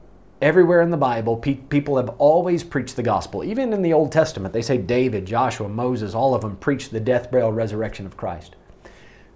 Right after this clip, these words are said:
Christ didn't even preach the death, burial, and resurrection until these last, this last little bit of his life and his ministry. It was not public knowledge. This is something he's telling his disciples.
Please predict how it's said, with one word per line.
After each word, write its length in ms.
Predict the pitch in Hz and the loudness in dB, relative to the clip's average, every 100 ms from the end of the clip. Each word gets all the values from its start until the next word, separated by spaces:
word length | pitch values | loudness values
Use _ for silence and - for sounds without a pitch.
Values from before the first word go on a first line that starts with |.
| - | -8
Christ 720 | - 190 233 226 - - 135 | -4 0 2 2 0 -6 2
didn't 260 | 165 170 165 | 4 4 2
even 300 | 147 151 131 | 2 0 0
preach 360 | 156 135 - | 0 0 -2
the 140 | 117 123 | -6 0
death, 340 | 143 135 120 | 4 2 2
burial, 200 | 127 127 | 0 2
and 80 | 131 | 2
resurrection 640 | 135 123 151 160 - 123 | 0 2 0 0 0 0
until 280 | 120 117 131 | 0 4 4
these 200 | 131 120 | 4 2
last, 500 | 123 143 139 - - - - - | 2 2 -2 -6 -18 -20 -20 -10
this 200 | 120 113 | -6 0
last 260 | 139 143 143 | 2 2 2
little 160 | 131 | 2
bit 160 | 123 143 | 2 2
of 100 | 135 | 2
his 140 | 123 | 2
life 300 | 113 127 135 | 4 4 4
and 80 | 135 | 0
his 120 | 127 | -6
ministry. 560 | 160 262 311 - 110 - - - - - - - - - - | -6 -6 -8 -10 -12 -14 -20 -20 -20 -20 -20 -20 -20 -18 -8
It 60 | |
was 280 | 123 127 196 | 2 4 6
not 260 | 226 196 - | 4 0 2
public 340 | 131 113 117 | 0 0 -4
knowledge. 460 | 110 101 92 85 95 | -6 -6 -6 -10 -12
This 220 | 113 - | -12 -8
is 120 | 156 | -6
something 340 | - 165 151 143 | 0 0 2 -2
he's 120 | 135 | 0
telling 360 | - 135 131 | 4 4 4
his 160 | 117 113 | -2 -4
disciples. 640 | 113 104 101 104 - - | -6 -4 -4 -6 -10 -16